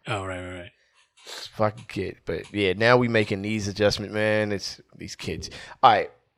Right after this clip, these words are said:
Speaker 2: Um, before we get to the other side, I do have one more question. All right, so I'm tired of criticism, and this is not criticism of me, but criticism of all things. So,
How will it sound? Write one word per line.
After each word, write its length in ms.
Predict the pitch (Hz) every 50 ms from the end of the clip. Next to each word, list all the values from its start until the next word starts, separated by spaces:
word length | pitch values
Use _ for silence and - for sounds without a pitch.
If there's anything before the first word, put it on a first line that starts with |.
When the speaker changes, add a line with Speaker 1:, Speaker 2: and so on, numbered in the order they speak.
| _ _ _ _ _ _ _ _ _ _ _ _ _ _ _ _ - - - - -
Speaker 2:
Um, 360 | 117 113 107 104 104 101 95
before 260 | 90 113 139 - 196 190
we 80 | 185
get 140 | 160 160 151
to 60 | - 151
the 60 | 120 101
other 140 | 107 101
side, 260 | 98 - - 95 92 92
I 60 | 92
do 180 | 90 101 98
have 260 | 98 98 87 87 85 85
one 220 | 90 101 107 107 104
more 240 | 101 95 95 90 85
question. 540 | - - 82 80 - - - - - - - _ - - - - _ _ _ _ - - - - - - - -
All 80 | - 127
right, 140 | 117 104 107
so 200 | - 160 151 -
I'm 160 | - 208 254 240
tired 320 | - - 202 180 165 156
of 60 | 135
criticism, 500 | - - 135 110 104 - - 85 85 80 -
and 100 | 147 151
this 160 | 175 190 190
is 200 | 185 147 120 131
not 300 | 143 156 208 220 196 -
criticism 460 | - - 175 156 - 156 139 123 123 117
of 160 | 110 101 104
me, 100 | 113 107
but 140 | 95 104 -
criticism 420 | - 127 117 - 113 104 101 98
of 120 | 98 87
all 140 | 85 78 76
things. 280 | - - - - - -
So, 300 | - 143 117 110 -